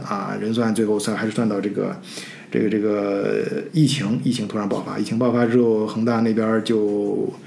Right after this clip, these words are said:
呃，无法履行合作啊，具体的里面的乱七八糟事儿，咱们就不，不说那么多了啊，反正就是，呃，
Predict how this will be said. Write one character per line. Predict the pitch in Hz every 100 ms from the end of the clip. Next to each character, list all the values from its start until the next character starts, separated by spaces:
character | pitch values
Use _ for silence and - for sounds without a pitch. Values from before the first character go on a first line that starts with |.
| - - - - -
呃， | - - 107 107
无 | 110 127 202
法 | 190 107 147
履 | 143 117 107
行 | - 120 143 180 190 - -
合 | - - 120 135
作 | 143 - 220 - -
啊， | - - - - - - - -
具 | 147
体 | 117
的 | 107
里 | 107
面 | 98 98
的 | 110
乱 | 107
七 | 101
八 | 107
糟 | 110
事 | 107
儿， | 95
咱 |
们 | 101
就 | 107
不， | 101 113 107
不 | -
说 | 123
那 | 123
么 | 117
多 | 135
了 | 131
啊， | 107
反 | 110 113
正 |
就 | 156 160
是， | 143 143 - - - - - -
呃， | - 127 127 127 127